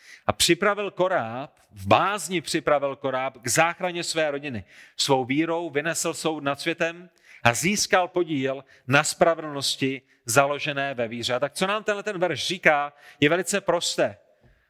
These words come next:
Noé věřil tomu, co mu Pán Bůh řekl. To, co mu Pán Bůh oznámil, ty věci ještě nebyly vidět, nebyly hmatatelné,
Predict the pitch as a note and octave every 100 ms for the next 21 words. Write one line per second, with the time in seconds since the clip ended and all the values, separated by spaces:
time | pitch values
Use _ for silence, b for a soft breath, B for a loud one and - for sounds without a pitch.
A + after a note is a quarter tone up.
0 | - C3 A#2 D#3 E3 F#3+ G3+ G3+ - E3+
1 | E3+ E3+ D#3 C#3+ C3+ A#2 G2+ D3 - G3+
2 | G#3+ _ b b b C#3 - D#3 C#3 D#3+
3 | E3+ E3+ D3+ - D#3 D#3 F3 F3+ F3+ G3
4 | A3 G3+ - D3 D3 D#3 D3 D#3 C#3 D3
5 | F3 E3+ D#3+ F#3 F3 D3+ C#3 A#2 D3 D#3+
6 | E3+ F3+ F3+ F3+ F#3+